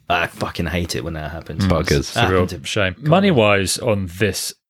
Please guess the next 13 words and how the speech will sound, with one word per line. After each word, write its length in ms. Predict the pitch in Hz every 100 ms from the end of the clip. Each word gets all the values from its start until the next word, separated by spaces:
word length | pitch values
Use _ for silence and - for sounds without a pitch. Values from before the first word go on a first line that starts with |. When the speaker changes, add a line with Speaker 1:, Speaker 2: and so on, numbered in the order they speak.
| _
Speaker 2:
movie, 600 | 107 101 95 87 87 90
it 180 | - 78
was 360 | 101 98 - -
thrown 240 | - 135 135
together 320 | - 127 113
for 140 | -
a 20 |
mere 260 | 117 117 120
twenty-two 640 | - 123 113 120 - 113
million 400 | 104 107 104 101
U 180 | 101 101
S. 340 | 98 87 - -
Speaker 1:
Mm. 300 | 110 104 98